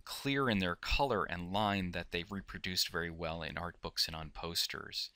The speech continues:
The other thing is, when he died, he left a lot of work behind, and it was like a complete body of work, 'cause he, I think he had only sold one or two paintings his whole life.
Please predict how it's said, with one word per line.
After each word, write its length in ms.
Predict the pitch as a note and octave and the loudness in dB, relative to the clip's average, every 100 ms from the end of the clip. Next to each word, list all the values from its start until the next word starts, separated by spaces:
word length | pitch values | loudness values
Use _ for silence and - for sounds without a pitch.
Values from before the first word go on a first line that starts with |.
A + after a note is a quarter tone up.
| - - - - G#2+ | -12 -12 -12 -6 6
The 80 | |
other 160 | A#2 A#2+ | 8 8
thing 220 | - G2 | 4 4
is, 180 | F#2 F2 | 4 2
when 100 | F2+ | -2
he 140 | E2 | -4
died, 260 | E2 E2 E2 | -2 0 0
he 100 | E2 | -4
left 240 | D#2+ D#2 | -6 -6
a 60 | D#2 | -6
lot 220 | D2+ D2+ | -4 -4
of 100 | D#2+ | -4
work 300 | D#2+ E2 - | -4 -4 -4
behind, 500 | D#2+ D2+ D#2 D2 C#2+ D2+ | -10 -6 -6 -6 -8 -8
and 100 | D#2+ | -8
it 80 | D2+ | -6
was 140 | - | -4
like 160 | D2+ - | -6 -8
a 20 | |
complete 420 | - D#2+ F2+ F2 | -12 -10 -10 -6
body 180 | D#2 D2+ | -4 -4
of 80 | D2 | -6
work, 200 | D2+ D2+ | -8 -8
'cause 180 | D#2+ - | -6 -4
he, 100 | D2+ | -6
I 60 | |
think 200 | D#2 - | -8 -10
he 100 | - | -8
had 80 | D#2 | -8
only 160 | D#2 D2+ | -6 2
sold 300 | - D#2 D#2+ D#2 | 4 4 0 -6
one 160 | E2 D#2 | -6 -6
or 80 | |
two 180 | D2+ D2+ | -8 -10
paintings 380 | - D#2 D2+ - | -10 -12 -8 -4
his 140 | - | -2
whole 180 | - D2+ D#2 | -2 -4 -12
life. 300 | D2+ - | -14 -16